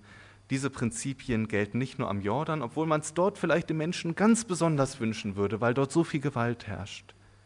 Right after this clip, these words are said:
Aber nicht nur am Jordan, sondern auch bei uns. Das Jahr zweitausendsechzehn hat jetzt erst angefangen. Ich glaube, es wird noch ganz viele Gelegenheiten geben, in der deutschen Gesellschaft, im Großen,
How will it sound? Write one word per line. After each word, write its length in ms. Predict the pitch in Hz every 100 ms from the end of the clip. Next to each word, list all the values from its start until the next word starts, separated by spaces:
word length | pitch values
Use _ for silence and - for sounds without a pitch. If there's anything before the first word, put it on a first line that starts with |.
| -
Aber 200 | - 127
nicht 260 | 147 190 -
nur 220 | 165 147
am 120 | 107
Jordan, 380 | 104 98 101 101
sondern 280 | 120 156 151
auch 200 | 208 -
bei 160 | - 185
uns. 480 | 110 87 90 - - _ _ - - - - - - - -
Das 160 | 117
Jahr 180 | 127 131
zweitausendsechzehn 1000 | - 135 135 131 131 127 170 - - 180
hat 160 | 135 -
jetzt 200 | 165 -
erst 280 | 139 - -
angefangen. 720 | 127 135 117 - 95 120 135
Ich 160 | - -
glaube, 220 | 131 135
es 140 | -
wird 160 | 147 147
noch 240 | 147 -
ganz 340 | - 214 214 -
viele 300 | 185 170 156
Gelegenheiten 720 | 147 135 127 110 101 - 101
geben, 260 | 98 98 113
in 140 | 220
der 80 | 208
deutschen 420 | 190 196 - 175
Gesellschaft, 640 | 160 147 160 165 165 -
im 100 | 123
Großen, 540 | 113 123 156 - 151